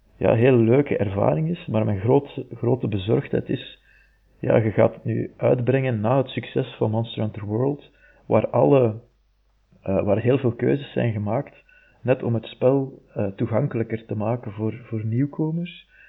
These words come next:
En dan ga je weer het spe-, een spel volgens de oude regels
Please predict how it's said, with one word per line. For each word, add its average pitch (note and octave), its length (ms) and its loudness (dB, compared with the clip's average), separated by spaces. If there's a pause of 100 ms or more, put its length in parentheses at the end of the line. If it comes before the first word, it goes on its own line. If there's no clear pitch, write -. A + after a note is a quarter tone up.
(220)
En G#2+ 140 -4
dan C3 220 0
ga A#2+ 100 6
je A2+ 140 4
weer A#2+ 300 0
het A#2 120 -8
spe-, - 240 -8
een G#2+ 100 -2
spel B2+ 320 -2
volgens A2+ 320 -2
de A2 120 -6
oude B2 340 4
regels A2+ 640 -2